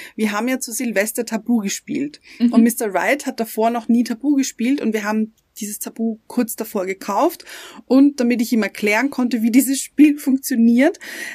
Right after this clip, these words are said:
Speaker 1: äh, habe ich hier einen, <laughs> habe ich hier einen Zettel, also, also eine Karte gezogen und da stand oben,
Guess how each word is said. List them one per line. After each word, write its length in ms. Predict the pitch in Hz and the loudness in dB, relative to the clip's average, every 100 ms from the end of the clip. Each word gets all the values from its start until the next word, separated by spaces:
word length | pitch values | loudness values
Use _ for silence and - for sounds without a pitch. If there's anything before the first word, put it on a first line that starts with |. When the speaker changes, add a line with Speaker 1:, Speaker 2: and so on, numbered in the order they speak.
| - | 0
Speaker 1:
äh, 160 | 233 226 - - | 2 2 -2 -6
habe 240 | 240 240 262 | -2 0 2
ich 80 | |
hier 200 | - 285 | 4 4
einen, 500 | 226 240 240 247 254 _ - 605 - _ - - | 4 2 4 4 4 _ -6 -6 -8 _ -12 -4
<laughs> 1500 | 320 659 740 415 494 - 494 - 640 932 - 480 403 370 | -2 0 0 0 -2 -6 -6 -2 -4 -4 -8 -4 -4 -4
habe 180 | 269 285 | 0 2
ich 140 | 311 - | 2 4
hier 240 | 339 320 | 4 4
einen 280 | 277 285 294 | 2 0 0
Zettel, 380 | - 302 339 294 | 0 2 0 0
also, 200 | 247 214 | 0 0
also 180 | 214 | 0
eine 140 | 208 214 | -2 -2
Karte 420 | - 254 302 294 | -4 -4 -2 -2
gezogen 600 | 247 220 - 190 180 240 | -2 -2 0 2 2 0
und 200 | 254 247 | 2 2
da 140 | 214 233 | 2 0
stand 340 | 233 254 254 | 2 2 2
oben, 460 | 196 208 220 262 | 2 4 4 4